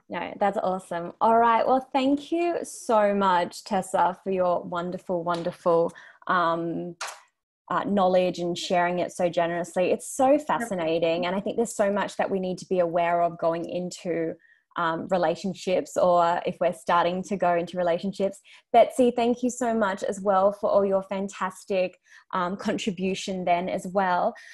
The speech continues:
Um, ladies, I would love you just quickly before you go to write the one thing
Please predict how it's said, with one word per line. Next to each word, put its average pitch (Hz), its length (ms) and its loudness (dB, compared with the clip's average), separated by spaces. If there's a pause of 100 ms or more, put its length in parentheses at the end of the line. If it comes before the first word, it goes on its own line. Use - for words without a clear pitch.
(140)
Um, 262 120 4
ladies, 269 320 6
I 277 60 6
would 269 120 6
love 262 260 6
you 302 100 6
just 339 240 -4
quickly 277 300 2
before 233 300 2
you 226 140 2
go 202 220 6
to 208 160 -4
write 214 260 2
the 226 80 4
one 214 360 2
thing 196 580 0